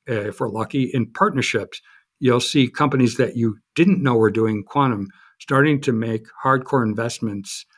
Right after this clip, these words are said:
through partnerships and internal invest-, uh, monetary investments in applying technology for their future. It might be in an autonomous vehicle industry, uh, communications industry, and so on, begin to take shape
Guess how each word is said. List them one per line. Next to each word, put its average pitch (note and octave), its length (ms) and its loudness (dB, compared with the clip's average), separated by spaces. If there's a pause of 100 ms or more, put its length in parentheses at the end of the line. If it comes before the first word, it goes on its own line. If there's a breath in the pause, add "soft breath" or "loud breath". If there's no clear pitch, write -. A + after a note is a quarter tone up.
(160 soft breath)
through A2 160 -2
partnerships B2+ 920 -2
and G#2 380 -6
internal A#2+ 480 -2
invest-, G2 420 -12 (160)
uh, G#2 300 -4
monetary C3 440 0
investments F#2+ 600 -10 (400 soft breath)
in A2+ 160 -4
applying C3 460 0
technology A2+ 560 0
for A2 200 -2
their G#2+ 140 0
future. A2 440 -2
It E2+ 120 -18
might G#2 180 -8
be G#2+ 80 -4
in G#2+ 120 -2
an F#2+ 80 -6
autonomous A2 520 -4 (160)
vehicle C3+ 340 6
industry, B2+ 640 4 (600 loud breath)
uh, G#2 420 2
communications A2+ 680 0
industry, G#2+ 500 -4
and G2 140 -6
so B2 180 2
on, G2+ 220 -2 (360 soft breath)
begin C#3 320 0
to - 100 -8
take - 220 -2
shape G#2+ 440 -4